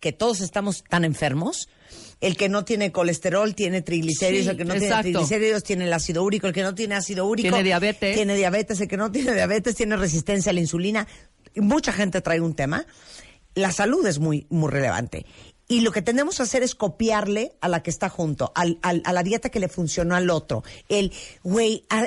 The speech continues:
Speaker 1: eso bajaste con keto? No, pues yo la voy a hacer.
Speaker 2: Claro,
Speaker 1: ¿Eso
Speaker 2: inspira,
Speaker 1: bajaste con lo de la
Speaker 2: inspira.
Speaker 1: sopa y la luna? Esa la voy a hacer yo. ¿Eso bajaste con la de la piña tres veces a la semana? Bueno, yo la voy a hacer".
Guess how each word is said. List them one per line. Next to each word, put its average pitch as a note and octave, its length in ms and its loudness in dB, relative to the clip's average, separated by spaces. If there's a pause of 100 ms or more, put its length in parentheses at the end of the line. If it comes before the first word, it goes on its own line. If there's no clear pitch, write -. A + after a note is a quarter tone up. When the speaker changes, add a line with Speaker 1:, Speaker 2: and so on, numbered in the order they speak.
Speaker 1:
eso B3+ 220 0
bajaste A3 480 -2
con F#3+ 200 0
keto? G3+ 400 0
No, G3+ 140 -2
pues E3+ 140 -2
yo F3 100 2
la E3+ 60 2
voy D#3 160 0
a - 20 0
hacer. C3 260 -4
Speaker 2:
Claro, B3+ 320 -2
Speaker 1:
¿Eso C4+ 160 0
Speaker 2:
inspira, D#4+ 280 2
Speaker 1:
bajaste D4+ 260 0
con A#3+ 180 0
lo G#3+ 80 2
de G3+ 60 2
la - 80 -2
Speaker 2:
inspira. - 160 -4
Speaker 1:
sopa B3+ 280 0
y C4 40 2
la G#3 120 2
luna? G3+ 460 0
Esa F#3 200 0
la G3+ 80 2
voy F3+ 120 2
a F3 40 4
hacer D#3+ 220 -2
yo. C3+ 180 -2 (300)
¿Eso C#4+ 220 0
bajaste C#4+ 420 0
con A#3+ 140 0
la G#3+ 80 0
de F#3 120 0
la F3 140 0
piña A#3+ 340 2
tres G#3+ 200 0
veces G3+ 200 -2
a G#3 40 0
la F3 100 0
semana? F3 540 -2
Bueno, G3 280 0
yo F#3 160 0
la A3 80 2
voy G3 160 0
a - 20 0
hacer". D3 260 -4